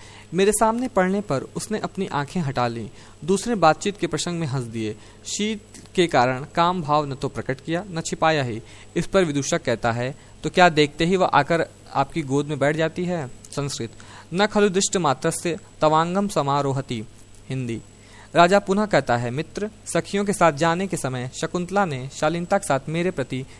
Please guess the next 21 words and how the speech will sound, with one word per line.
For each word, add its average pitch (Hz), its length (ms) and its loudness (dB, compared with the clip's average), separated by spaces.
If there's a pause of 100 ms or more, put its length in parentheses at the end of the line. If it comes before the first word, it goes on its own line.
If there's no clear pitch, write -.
(160)
प्रेम 156 220 0
भाव 131 180 2
प्रकट 120 300 -4
किया। 110 300 -4 (340)
वह 165 80 2
कुछ 208 240 0
कदम 147 240 0
जाकर 120 340 -2
कुश - 420 -2
के 185 100 -4
अंकुर 156 340 -2
से 127 340 -4
मेरे 170 240 0
पैर 156 360 2 (140)
बींद 135 260 -4
गए 117 160 0
हैं।" 117 220 -6 (320)
ऐसा 175 260 4
कहकर 165 320 0
रुक 135 140 -2
गई 113 240 -4